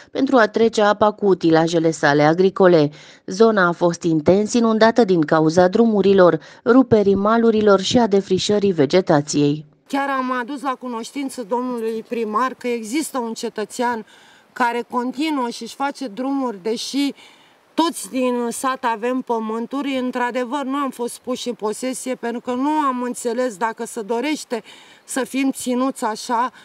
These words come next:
Speaker 2: pentru că nefiind pus în posesie, cine vrea poate umbla pe locul tău. Și atunci,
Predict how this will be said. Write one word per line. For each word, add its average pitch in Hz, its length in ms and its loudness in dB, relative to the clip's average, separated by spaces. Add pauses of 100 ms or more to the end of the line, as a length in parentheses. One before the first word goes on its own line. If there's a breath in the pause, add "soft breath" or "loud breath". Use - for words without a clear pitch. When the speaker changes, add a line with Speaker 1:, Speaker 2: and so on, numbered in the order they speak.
(320 soft breath)
Speaker 2:
pentru 269 200 -4
că 269 120 -4
nefiind 294 540 -4
pus - 260 -8
în 277 120 -4
posesie, 262 600 -6 (200)
cine 294 360 -2
vrea 254 300 -4
poate 254 240 -6
umbla 240 380 -2
pe 247 80 -8
locul 220 500 -8
tău. 208 320 -6 (460 soft breath)
Și - 80 -10
atunci, 294 340 -4